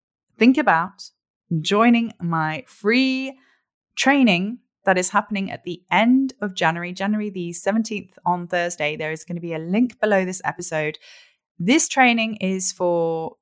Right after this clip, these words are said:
coaches, consultants, online business owners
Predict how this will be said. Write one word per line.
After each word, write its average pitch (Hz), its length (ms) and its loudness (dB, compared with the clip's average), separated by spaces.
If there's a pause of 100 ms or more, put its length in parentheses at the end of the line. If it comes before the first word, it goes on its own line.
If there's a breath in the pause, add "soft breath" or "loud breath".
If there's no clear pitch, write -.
(120)
coaches, 262 680 -4
consultants, 202 960 -2 (120)
online 302 380 2
business 247 380 0
owners 170 500 -4